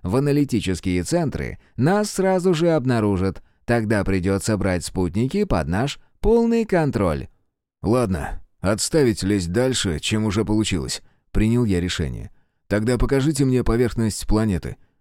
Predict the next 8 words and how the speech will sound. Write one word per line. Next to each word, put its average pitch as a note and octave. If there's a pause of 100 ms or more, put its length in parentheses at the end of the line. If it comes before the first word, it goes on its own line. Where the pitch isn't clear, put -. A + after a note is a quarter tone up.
Желательно B2+
большие G#2
города. F2 (340)
Хочу G#2
понять, A2+
насколько G2+
пострадала G2
Земля". F2